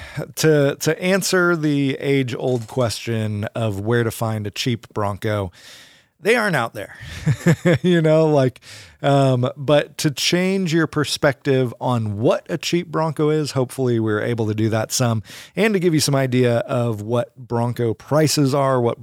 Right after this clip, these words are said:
what a Bronco is worth these days. Uh, if you have any questions,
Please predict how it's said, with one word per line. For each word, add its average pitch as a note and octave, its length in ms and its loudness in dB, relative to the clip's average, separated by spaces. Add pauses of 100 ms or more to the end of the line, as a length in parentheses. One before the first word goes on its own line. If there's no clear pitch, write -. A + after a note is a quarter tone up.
what B2+ 200 -8
a - 20 -4
Bronco A2 400 -2
is F#2+ 120 -4
worth A2 360 0
these A2 260 -2
days. G#2+ 400 0 (420)
Uh, B2 240 0
if B2 120 -2
you E3+ 60 6
have G3+ 60 4
any F#3 120 2
questions, D#3+ 580 0